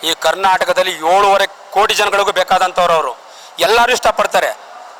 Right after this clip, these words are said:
ಅಹಿಂದ ಆಗಿರ್ಬೋದು, ಶೋಷಿತ ವರ್ಗದ ಆಗಿರ್ಬೋದು, ಮುಂದುವರೆದವ್ರಾಗಿರ್ಬೋದು, ಮತ್ತೊಬ್ಬರಾಗಿರ್ಬೋದು, ನೀವೆಲ್ಲರನ್ನೂ ಕೇಳಿ ನೋಡಿ, ಎಲ್ಲರೂ ಇಷ್ಟಪಡೋಂಥ ಜನ. ಇವ್ರಿಗೇನಾಗಿದೆ, ಮುಖ್ಯಮಂತ್ರಿಗಳಾಗಿ ಎಲ್ಲಿ ಇವರು ಮುಂದುವರೆದ್ರೆ ಮುಂದಿನ ದಿನಗಳಲ್ಲಿ ಆ ಸೀಟ್ ಖಾಲಿ ಇರಲ್ಲ ಅನ್ನೋದಕ್ಕೆ ಮಾತ್ರ ಇವರು ಟವಲ್ ಹಾಕಕ್ಕೆ ಕಾಯ್ತಾರಂಥ ಜನಗಳು ಇವರು.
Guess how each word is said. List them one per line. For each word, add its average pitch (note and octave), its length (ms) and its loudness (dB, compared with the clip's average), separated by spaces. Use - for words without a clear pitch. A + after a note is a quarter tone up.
ಅಹಿಂದ G#3+ 280 0
ಆಗಿರ್ಬೋದು, G3 720 0
ಶೋಷಿತ A3 380 0
ವರ್ಗದ G3+ 260 0
ಆಗಿರ್ಬೋದು, F#3 500 0
ಮುಂದುವರೆದವ್ರಾಗಿರ್ಬೋದು, F#3+ 960 0
ಮತ್ತೊಬ್ಬರಾಗಿರ್ಬೋದು, E3+ 800 -2
ನೀವೆಲ್ಲರನ್ನೂ A3 520 2
ಕೇಳಿ G#3+ 220 -2
ನೋಡಿ, F3+ 280 -2
ಎಲ್ಲರೂ A3+ 360 2
ಇಷ್ಟಪಡೋಂಥ G3+ 500 -2
ಜನ. F3 200 -2
ಇವ್ರಿಗೇನಾಗಿದೆ, A#3+ 720 0
ಮುಖ್ಯಮಂತ್ರಿಗಳಾಗಿ A3 880 0
ಎಲ್ಲಿ A3+ 400 -2
ಇವರು A3 200 0
ಮುಂದುವರೆದ್ರೆ G3+ 600 -2
ಮುಂದಿನ A#3 320 -2
ದಿನಗಳಲ್ಲಿ A3 420 0
ಆ G#3+ 60 2
ಸೀಟ್ - 340 -4
ಖಾಲಿ G#3+ 240 0
ಇರಲ್ಲ G3+ 280 0
ಅನ್ನೋದಕ್ಕೆ G3 360 -2
ಮಾತ್ರ F#3 200 0
ಇವರು G3+ 320 0
ಟವಲ್ A3 240 2
ಹಾಕಕ್ಕೆ G#3+ 260 0
ಕಾಯ್ತಾರಂಥ G3+ 420 2
ಜನಗಳು G3 340 0
ಇವರು. F#3 200 2